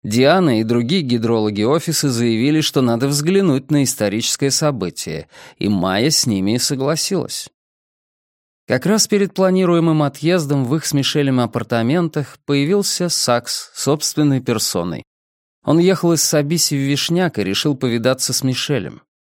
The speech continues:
Майя обрадовалась, узнав, что скоро уедет и ее не будет в городе во время его, безусловно, короткого визита. Ей до сих пор было неприятно находиться рядом с Саксом, и чувства, вероятно, были взаимны.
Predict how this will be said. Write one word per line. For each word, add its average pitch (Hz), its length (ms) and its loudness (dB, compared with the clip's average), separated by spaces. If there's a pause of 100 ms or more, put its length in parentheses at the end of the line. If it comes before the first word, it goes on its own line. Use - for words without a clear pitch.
(320)
Майя 131 360 4
обрадовалась, 147 640 0
узнав, 139 340 2
что 131 180 -2
скоро 127 320 -2
уедет 123 540 0
и 113 60 0
ее 113 480 0
не 131 160 2
будет 127 340 -2
в 92 80 -8
городе 123 360 0
во 113 140 2
время 120 280 0
его, 113 260 0
безусловно, 113 800 -2
короткого 107 600 -2
визита. 95 680 -8 (580)
Ей 147 200 2
до 180 120 2
сих - 220 0
пор 170 180 0
было 120 220 2
неприятно 127 640 0
находиться 113 680 -2
рядом 123 320 0
с - 80 -4
Саксом, - 520 -4
и 95 80 -8
чувства, 143 400 -2
вероятно, 160 580 2
были 113 280 0
взаимны. 110 680 -2